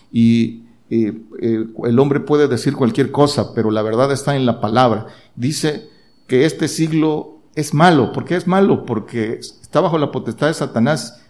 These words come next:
y él es el que pone a los reyes que gobiernan ahora. Dice Lucas cuatro cinco, "Y lo llevó el diablo a un alto monte y le mostró en un momento de tiempo todos los reinos de la tierra". Y el que sigue,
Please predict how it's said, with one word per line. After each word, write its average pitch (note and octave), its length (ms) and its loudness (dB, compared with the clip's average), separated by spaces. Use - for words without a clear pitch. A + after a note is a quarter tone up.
y B2+ 100 0
él C#3+ 60 4
es D#3+ 140 2
el D3+ 100 2
que C3+ 100 -2
pone D3+ 340 2
a A#2+ 60 4
los G#2+ 220 0
reyes B2+ 480 -2
que B2 140 0
gobiernan A#2+ 560 0
ahora. G#2+ 280 0
Dice D3+ 280 0
Lucas D#3 360 0
cuatro E3 460 0
cinco, E3+ 720 -2
"Y C#3+ 100 4
lo C#3 120 8
llevó C3+ 340 2
el F3 100 4
diablo F3 300 4
a E3 40 4
un E3+ 220 0
alto D3+ 320 0
monte F3 320 2
y - 20 4
le C3+ 100 4
mostró B2+ 320 0
en D#3+ 60 -2
un D#3 80 -4
momento D3 460 -2
de B2 140 0
tiempo F3+ 840 2
todos E3 580 2
los A2 160 -2
reinos C3 400 0
de B2 80 -4
la A2 160 -2
tierra". G2 320 -2
Y G2+ 60 -6
el G#2 100 -8
que A2 80 -10
sigue, E3+ 400 -4